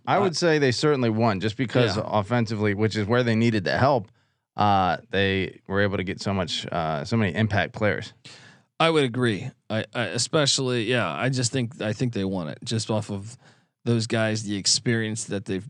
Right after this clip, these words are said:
Speaker 2: done, uh, starting in, on the college football level. So
Speaker 1: Seelig, a, a solid contributor too, sixty-three and seventy-three catches the last,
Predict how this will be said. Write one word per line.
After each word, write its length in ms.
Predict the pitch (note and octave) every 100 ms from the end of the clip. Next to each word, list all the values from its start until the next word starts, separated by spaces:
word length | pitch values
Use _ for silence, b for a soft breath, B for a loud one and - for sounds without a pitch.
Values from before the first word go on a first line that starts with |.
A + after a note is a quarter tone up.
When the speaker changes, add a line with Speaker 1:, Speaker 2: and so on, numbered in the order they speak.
| -
Speaker 2:
done, 360 | A2 G#2 G#2 F#2
uh, 320 | C#2+ G2+ F2+
starting 400 | - B2 A2+ G#2+
in, 180 | G#2 F#2 - -
on 160 | A2+
the 60 | G#2
college 300 | C3 A2 G#2+
football 260 | G#2 F#2+ G2
level. 260 | G#2+ G#2
So 280 | - G#2 F#2+
Speaker 1:
Seelig, 480 | - D#3 D3+ C3 B2
a, 400 | A#2 G#2 G#2+ G#2
a 40 |
solid 440 | G2 A#2 G#2+ G2+ G#2
contributor 480 | G#2 G#2+ G2+ F#2+
too, 300 | F#2 G#2+ G#2
sixty-three 540 | G2 A#2 G#2 G#2+ G#2 G#2
and 120 | G2
seventy-three 460 | A2 G#2 G2 F#2+ F#2+
catches 380 | G2+ G2+ G2
the 60 | F#2
last, 260 | F#2+ F#2+